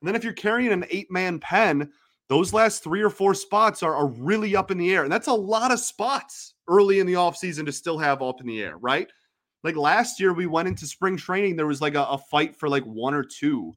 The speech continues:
bullpen spots, right? To have this much of your bullpen still kinda be up in the air, and we're still early on in the offseason, but, like, it is,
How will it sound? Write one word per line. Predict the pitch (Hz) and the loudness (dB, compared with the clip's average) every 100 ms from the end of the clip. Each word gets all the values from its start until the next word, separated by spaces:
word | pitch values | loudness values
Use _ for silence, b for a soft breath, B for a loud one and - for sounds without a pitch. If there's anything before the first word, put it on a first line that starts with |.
| _ _ _ _ _ - | _ _ _ _ _ 2
bullpen | 143 147 131 107 | 2 4 0 0
spots, | - 104 90 - - - - | -6 -2 -2 -4 -16 -20 -4
right? | 123 131 - _ _ _ - | 0 0 -2 _ _ _ -6
To | 156 | -4
have | 151 202 196 131 | 2 2 2 2
this | 160 202 175 | 2 2 0
much | 190 190 | -4 -2
of | 175 | -4
your | 165 | -4
bullpen | 131 139 170 160 131 | -2 -2 -2 -4 -4
still | - 156 156 | -4 -6 -6
kinda | - - 147 180 | -8 -4 -2 0
be | 160 170 143 | -2 -2 0
up | 151 160 | 0 0
in | 147 | -2
the | 135 135 | 0 2
air, | 170 147 123 B B - | 2 2 0 B B -4
and | 262 247 | 0 0
we're | 240 247 | 0 0
still | 262 208 | 0 0
early | 175 151 | 2 4
on | 143 135 | 2 2
in | |
the | 123 | 0
offseason, | 120 113 - 123 120 165 | 0 -2 -4 -8 -6 -4
but, | 156 147 | -4 0
like, | 151 147 | 0 0
it | 170 175 | -2 0
is, | 180 180 143 | 2 0 -2